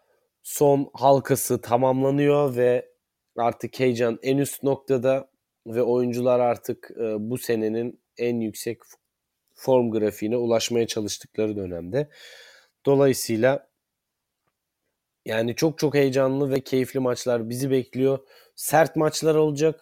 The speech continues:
hızlı maçlar olacak, e, hızlı oyunlar olacak. Agresif, e,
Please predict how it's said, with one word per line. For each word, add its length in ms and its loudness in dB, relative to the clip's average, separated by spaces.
hızlı 320 0
maçlar 380 -2
olacak, 580 -2
e, 140 -14
hızlı 280 0
oyunlar 360 2
olacak. 480 -2
Agresif, 840 -2
e, 200 0